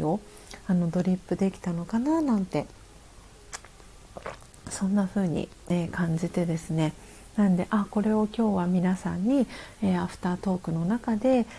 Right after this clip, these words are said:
えー、シェアさせていただこうかなと思ってですね、この、えー、トークテーマを、えー、選ばせていただきました。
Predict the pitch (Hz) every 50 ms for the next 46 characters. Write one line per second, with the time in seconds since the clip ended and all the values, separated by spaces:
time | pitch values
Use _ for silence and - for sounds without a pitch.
0 | - - - - 208 196 185 185 - - 208 185 180 175 - 185 175 - 180 170
1 | - 175 165 165 160 180 170 175 165 170 - - 170 165 165 - 190 214 254 302
2 | 320 339 320 - - 190 - - - 180 180 180 185 180 180 - - 156 151 165
3 | 160 - 170 165 165 165 165 165 - - - - - - - - - 190 190 185
4 | 175 165 165 - - - - 175 175 175 - 190 180 180 - - - - 185 175
5 | 165 165 151 - - - - - - - - - - - - 185 175 165 - -
6 | 170 175 165 165 170 185 - - 160 139 - - - - - - - - - 185
7 | 180 180 190 185 - 185 180 180 180 160 - - - -